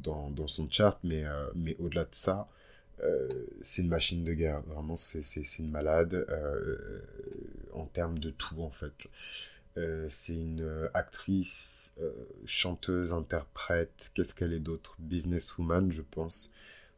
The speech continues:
danseuse d'une certaine manière, qui, euh, qui a marqué, je dirais, l'industrie de la musique américaine par sa capacité à se réinventer. Et, euh, ce f-, le fait de se démolir pour pouvoir se reconstruire, c'est typique d'une personne qui a Saturne en maison six,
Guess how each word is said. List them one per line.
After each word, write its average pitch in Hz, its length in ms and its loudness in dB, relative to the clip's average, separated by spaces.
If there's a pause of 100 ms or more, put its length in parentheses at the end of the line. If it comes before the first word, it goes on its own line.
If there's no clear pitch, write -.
danseuse 87 800 4
d'une 85 200 -4
certaine 82 360 -2
manière, 82 480 0 (520)
qui, 95 520 4 (160)
euh, 82 360 6 (1200)
qui - 120 6
a 92 60 10
marqué, 95 480 10
je 90 140 6
dirais, 87 220 8
l'industrie 85 400 6
de 82 100 6
la 82 40 2
musique 82 260 2
américaine 85 420 4
par 85 140 2
sa 85 120 0
capacité - 540 0
à 80 40 6
se - 140 2
réinventer. 82 680 4 (680)
Et, 82 220 6
euh, 78 440 4
ce - 220 2
f-, - 220 -2
le 92 180 6
fait 113 180 6
de 104 120 6
se - 180 2 (220)
démolir 104 560 10
pour 92 160 0
pouvoir 90 320 2
se - 160 0
reconstruire, 90 560 0
c'est - 200 -2
typique 101 420 -2
d'une 90 180 0
personne 92 380 0
qui 87 100 -6
a 87 40 -2
Saturne 90 560 -2
en 92 120 -2
maison 85 240 -2
six, - 280 -2